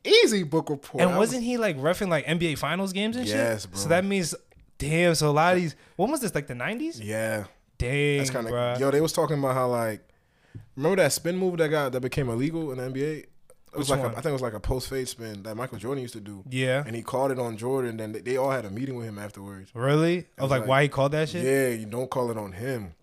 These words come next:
Speaker 2: Oh.
Speaker 1: So they had favoritism with certain athletes.
Speaker 2: Yeah, I, I think that's how it usually is,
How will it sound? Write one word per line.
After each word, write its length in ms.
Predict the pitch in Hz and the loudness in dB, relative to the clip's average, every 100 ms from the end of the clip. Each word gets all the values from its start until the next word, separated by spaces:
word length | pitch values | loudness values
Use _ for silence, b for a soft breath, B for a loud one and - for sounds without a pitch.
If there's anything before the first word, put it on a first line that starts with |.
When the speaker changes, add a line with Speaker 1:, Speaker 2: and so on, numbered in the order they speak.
| _ - | _ -12
Speaker 2:
Oh. 380 | 120 120 123 127 | -6 -2 -2 -2
Speaker 1:
So 120 | 127 | 0
they 80 | 139 | 2
had 180 | 143 120 | 0 -2
favoritism 540 | - 139 131 127 113 | -4 -4 -4 -6 -8
with 100 | 107 | -8
certain 220 | 104 117 98 | -8 -10 -12
athletes. 420 | 92 127 104 156 | -10 -10 -8 0
Speaker 2:
Yeah, 300 | 170 160 143 | 4 6 4
I, 140 | 156 | 2
I 40 | 156 | 2
think 140 | 202 | 2
that's 140 | 151 | 2
how 100 | 143 | 2
it 60 | 127 | 2
usually 260 | 127 117 | 0 -2
is, 60 | 117 | -4